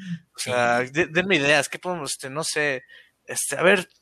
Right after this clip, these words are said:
Speaker 1: tú, Jiménez, ¿no? Pues es que la muerte de Cepillín fue, fue muy dolorosa. ¿Qué tal que ponemos, "Muere un ídolo entre las masas"?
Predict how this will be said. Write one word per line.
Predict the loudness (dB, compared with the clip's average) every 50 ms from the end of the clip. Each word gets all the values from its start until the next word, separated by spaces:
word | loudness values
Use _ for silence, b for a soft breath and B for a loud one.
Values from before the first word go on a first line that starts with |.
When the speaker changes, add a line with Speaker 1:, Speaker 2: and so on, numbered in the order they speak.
| _ _
Speaker 1:
tú, | -2 -2 0 0
Jiménez, | 2 2 4 4 4 4 2 0 0 -2
¿no? | -2 -2 -2 -4
Pues | -8 -12 -8
es | -2
que | 0 2
la | 2 2
muerte | 2 0 -2 -4 -4
de | -8
Cepillín | -10 -8 -8 -8 -8 -6 -4 -4 -4 -4 -2
fue, | 0 2 2 4 4 4 4 2 0 -2 _ B B B B B B B B B _
fue | -10 -6 -2 0
muy | 2 4
dolorosa. | 4 4 4 4 4 4 2 2 0
¿Qué | -2 0 0
tal | 2 2
que | 2 2
ponemos, | 2 2 2 2 2 2 2 2 2 2 0 -2 -2 -6 _ _ _ _
"Muere | -8 -2 2 4 6 8 8
un | 6 6 4
ídolo | 4 4 4 6 6 6 4 4 2
entre | 0 -2 -4 -6 -6 -4 -2
las | 0 0 0 0
masas"? | 0 0 0 0 0 -4 -8 -10 -16